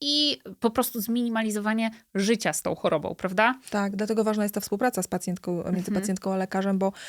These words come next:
Speaker 2: e, właśnie pacjentki, jak przychodzą, e, i chcą, e, wejść do programu lekowego, to one oczekują, że po prostu te bóle głowy całkowicie ustąpią.
Speaker 1: Mhm.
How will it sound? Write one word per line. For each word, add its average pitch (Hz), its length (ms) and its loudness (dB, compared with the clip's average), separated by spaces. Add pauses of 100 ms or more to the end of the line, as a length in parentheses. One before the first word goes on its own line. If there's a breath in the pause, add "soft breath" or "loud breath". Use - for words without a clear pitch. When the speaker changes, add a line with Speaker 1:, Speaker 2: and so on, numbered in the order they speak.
(240 loud breath)
Speaker 2:
e, 185 420 2
właśnie 202 220 0
pacjentki, 202 320 0
jak 196 80 -4
przychodzą, 202 540 0
e, 202 60 -4 (560)
i 196 180 4
chcą, 196 460 0
e, 190 300 0
wejść 185 220 0
do 185 60 -4
programu 180 400 -2
lekowego, 180 500 0 (280 loud breath)
to 208 100 2
one 214 140 4
oczekują, 208 400 2
że 196 100 -2
po - 100 -18
prostu 196 260 -8
te 202 120 0
bóle 196 200 0
głowy 190 180 0
całkowicie 185 420 -4
ustąpią. 180 440 -4
Speaker 1:
Mhm. 165 180 -6